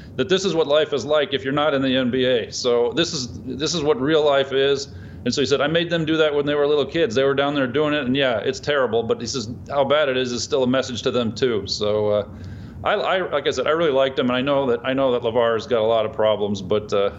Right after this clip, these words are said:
uh, even that's another message. You know, there was a, I remember when I was leaving, there was a woman in the driveway or out in the street, and see, a lot of the neighborhood kids would come over and play basketball on their court, and they're paying for LeVar's coaching.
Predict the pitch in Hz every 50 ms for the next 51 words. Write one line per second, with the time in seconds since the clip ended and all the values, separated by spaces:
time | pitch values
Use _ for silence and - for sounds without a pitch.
0 | - - - - - - - - - - 117 113 107 104 104 110 107 135 151 165
1 | 180 165 156 131 - 139 135 143 143 131 120 117 113 107 - 110 104 123 135 139
2 | 135 151 170 185 180 - 147 135 - - - - - - - - - - - 151
3 | 165 180 185 180 170 165 147 147 135 135 165 190 196 151 139 131 131 131 127 120
4 | 135 135 131 139 147 165 180 180 170 170 165 - - - 143 139 139 131 120 110
5 | 101 131 139 160 175 165 120 117 104 - 127 143 156 160 143 131 120 - - 175
6 | 190 185 147 - - - - - - - - - 139 131 127 127 123 - 139 147
7 | - - 160 156 175 185 185 180 151 160 175 180 165 143 151 131 110 - 170 160
8 | 131 135 - - 175 143 147 139 127 127 117 113 147 131 120 139 143 147 - -
9 | 104 101 120 117 113 113 113 110 104 - - 151 123 107 98 107 120 120 117 120
10 | 127 120 - - 151 139 127 117 110 117 110 113 113 110 110 117 120 117 117 113
11 | 107 - - - 127 131 - - 101 92 98 -